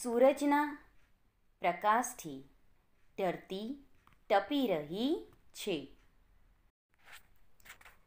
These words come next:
બ, આપેલા શબ્દનો વિરુદ્ધાર્થી શબ્દ લખી વાક્યમાં પ્રયોગ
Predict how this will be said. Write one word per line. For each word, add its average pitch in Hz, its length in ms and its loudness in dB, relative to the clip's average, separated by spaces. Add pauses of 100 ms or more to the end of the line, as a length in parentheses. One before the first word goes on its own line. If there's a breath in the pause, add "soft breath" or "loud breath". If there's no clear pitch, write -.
(800)
બ, 208 80 4 (1120)
આપેલા 269 640 0 (140)
શબ્દનો 165 760 2 (260)
વિરુદ્ધાર્થી 262 880 0
શબ્દ 170 440 4 (840 soft breath)
લખી 214 500 0 (220)
વાક્યમાં 254 640 2
પ્રયોગ 156 480 0